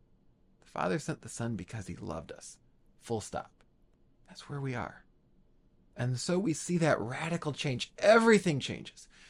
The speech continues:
Because, as John says there, God sent his Son into the world. He sent his Son into the world because he loves us. And he sent his Son in the world to be, as it says in the text, pro-, a propitiation. There's a word that's a little hard to get out sometimes, right?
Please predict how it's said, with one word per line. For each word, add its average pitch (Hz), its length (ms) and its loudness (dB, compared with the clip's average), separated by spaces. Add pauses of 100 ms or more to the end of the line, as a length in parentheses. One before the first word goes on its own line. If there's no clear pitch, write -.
(260)
Because, 190 420 8
as 160 320 4
John 135 260 0
says 240 340 0
there, 110 280 0 (420)
God 139 280 -2
sent 185 400 0 (260)
his 143 160 -6
Son 143 240 2
into 131 220 0
the 117 100 -2
world. 95 460 -4 (1500)
He 131 60 -10
sent - 180 -4
his - 100 -6
Son 151 140 -2
into 143 160 0
the 123 80 -2
world 117 180 0
because - 220 -14
he - 60 -14
loves 151 300 -2
us. - 300 -16
And 123 80 -8
he 127 80 -4
sent - 300 -2
his 139 160 -4
Son 143 200 -2
in 135 340 -2 (180)
the 120 80 -6
world 113 320 -4
to 120 80 -2
be, 120 280 0
as 127 320 0
it 120 100 -8
says 123 220 0
in 127 60 -2
the 117 80 -2
text, - 320 -8
pro-, 131 160 -4 (160)
a 127 120 -2
propitiation. 151 1000 -2
There's 151 280 2
a 139 100 0
word 127 280 -2
that's 120 140 -8
a 117 60 -6
little 185 240 0
hard 160 180 4
to 131 60 -4
get 117 100 -2
out 101 180 -2
sometimes, - 460 -8
right? 143 220 -4